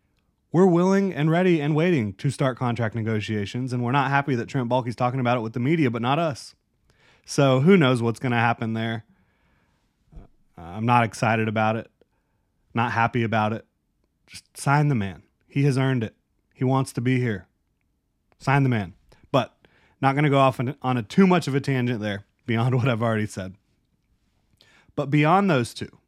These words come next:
assuming Josh Allen is back, beyond those two, you need depth. Um, I don't think you're pursuing a starting caliber player. I think you're looking for guys, multiple guys potentially, whether it be through free agency, the draft, et cetera,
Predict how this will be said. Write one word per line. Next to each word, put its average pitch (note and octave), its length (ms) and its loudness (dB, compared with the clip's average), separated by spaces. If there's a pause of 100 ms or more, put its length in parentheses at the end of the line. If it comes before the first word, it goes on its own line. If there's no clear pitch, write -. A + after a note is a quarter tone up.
(140)
assuming D3 480 0
Josh A#2 300 -2
Allen A2 320 -2
is G2+ 120 -6
back, - 240 -20 (1300)
beyond D#3 320 4
those D3 220 2
two, D3 120 0
you C#3 240 2
need F3 220 2
depth. - 400 -8 (520)
Um, A2 580 -4 (360)
I B2+ 80 -2
don't C3+ 200 0
think D3+ 180 -4
you're D3+ 80 -2
pursuing C#3+ 500 0
a B2 80 0
starting B2 520 -4
caliber D3 420 0
player. D3+ 420 -6 (600)
I A2+ 60 -4
think B2 220 -2
you're C#3 120 0
looking B2 360 -2
for B2 280 -4
guys, A2+ 600 0
multiple A#2 440 -6
guys A#2 320 -2
potentially, B2 500 -6
whether A2+ 360 -2
it G2 100 -10
be A2+ 180 -2
through A#2 220 -6
free A2+ 200 -6
agency, A2+ 480 -4
the G#2+ 120 -6
draft, G#2+ 380 -4
et G#2+ 120 -14
cetera, G#2+ 540 -6